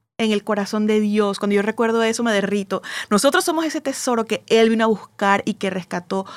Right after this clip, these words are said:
por medio de Jesús. Mira qué lindo, ¿sí o no? Bueno, si usted tiene mucha más curiosidad en cuanto a esto, puede ir a nuestra página web, sentido latino punto com, la sección de recursos.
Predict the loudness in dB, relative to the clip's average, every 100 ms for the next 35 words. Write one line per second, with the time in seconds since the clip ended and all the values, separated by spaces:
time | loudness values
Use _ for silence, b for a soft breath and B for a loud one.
0 | B -4 -2 0 -2 -2 -2 -2 0 0
1 | 0 -2 -4 -6 -10 b b _ 0 0
2 | 2 0 0 0 0 0 0 2 2 2
3 | 0 0 -2 0 2 2 2 B -2 0
4 | 2 2 4 2 2 0 2 2 2 2
5 | 0 2 4 4 4 0 0 0 0 0
6 | 0 -2 0 0 0 -2 -2 -4 -4 -2
7 | -2 -2 -4 -4 -2 0 -2 0 0 0
8 | -2 -2